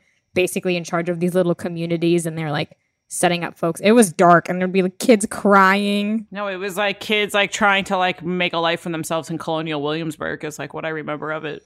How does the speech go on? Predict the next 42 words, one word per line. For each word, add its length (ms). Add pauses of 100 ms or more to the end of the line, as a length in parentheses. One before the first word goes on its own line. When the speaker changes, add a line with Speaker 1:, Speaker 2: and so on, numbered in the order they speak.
Speaker 1:
<laughs> 80
Yes, 340
Speaker 2:
being. 160
It 80
was 120
Speaker 1:
exactly. 120
Speaker 2:
like, 220
"This 180
person's 560
the 100
sheriff." 920
Speaker 1:
<laughs> 80
Yeah. 160 (160)
Speaker 2:
Like, 340
"This 220
person's 520
the 120
mayor." 520
Speaker 1:
It 80
was 220
literally 360
Lord 200
of 60
the 80
Flies, 440 (360)
except 340
a 60
reality 420
T 180
V 120
show, 240
which 160
is 80
horrifying. 500
And 140
also, 600
I 140
wanna 180
talk 240
to 80
those 220
parents 640